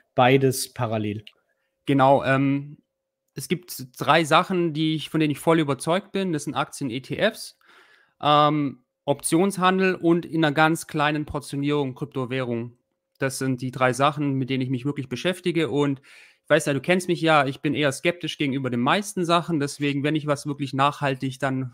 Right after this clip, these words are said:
Speaker 2: mache, <laughs> dann, ähm, gibt's auch einen guten Grund dafür. Genau,
Speaker 1: Mhm.
Speaker 2: aber ich zeig dir jetzt mal kurz, was du zum Beispiel als Aktien-E-T-F-Investor machen kannst mit Optionen, um zum Beispiel dein Portfolio so ein bisschen zu optimieren.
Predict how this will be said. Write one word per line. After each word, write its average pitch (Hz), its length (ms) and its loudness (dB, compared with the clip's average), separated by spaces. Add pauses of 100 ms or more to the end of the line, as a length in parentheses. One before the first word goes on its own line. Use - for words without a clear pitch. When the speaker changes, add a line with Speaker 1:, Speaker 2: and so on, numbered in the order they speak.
(120)
Speaker 2:
mache, 147 400 2
<laughs> - 100 -12
dann, 135 280 0
ähm, 123 240 -2
gibt's 131 200 -6
auch 120 100 -2
einen 123 120 -4
guten 127 240 -4
Grund 123 260 -8
dafür. 113 380 -14 (800)
Genau, 156 260 6
Speaker 1:
Mhm. 123 80 0
Speaker 2:
aber 170 140 8
ich 165 80 0
zeig 196 200 4
dir 208 60 0
jetzt - 100 -4
mal - 100 4
kurz, 180 320 0
was 165 200 2
du 190 180 -2
zum 160 180 0
Beispiel 156 400 2
als 135 260 0
Aktien-E-T-F-Investor 151 1300 2
machen 175 420 0
kannst 170 380 0
mit 160 200 0
Optionen, 170 560 2
um 147 60 0
zum 135 140 -2
Beispiel 135 360 2
dein 127 160 0
Portfolio 151 480 2
so 131 80 0
ein 123 100 -2
bisschen 147 340 -2
zu 120 160 -10
optimieren. 196 640 -2